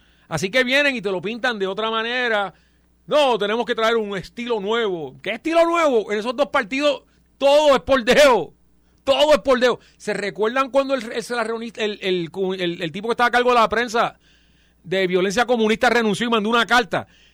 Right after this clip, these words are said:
Aquí la prensa colonial la escondió. Eso no salió por ningún lado. Los únicos que hablaron de eso fuimos nosotros.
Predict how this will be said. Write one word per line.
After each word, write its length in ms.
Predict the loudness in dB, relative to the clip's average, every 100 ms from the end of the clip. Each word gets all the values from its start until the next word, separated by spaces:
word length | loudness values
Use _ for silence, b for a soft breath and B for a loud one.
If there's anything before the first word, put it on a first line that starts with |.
| b _ _ _ _
Aquí 300 | -6 -4 0
la 120 | 0
prensa 300 | 0 0 2
colonial 420 | 4 4 4 2
la 60 | 0
escondió. 440 | 0 -2 -2 -6
Eso 120 | -4
no 80 | -4
salió 260 | 0 2 2
por 140 | -2
ningún 300 | -6 -6 -6
lado. 400 | -6 -4 -4 -4 _ _ _
Los 120 | -2 0
únicos 220 | 0 0
que 80 | 2
hablaron 260 | 4 4
de 60 | 2
eso 140 | -2
fuimos 200 | -4 -6
nosotros. 680 | -6 -6 -8 -6 -2 -2 -2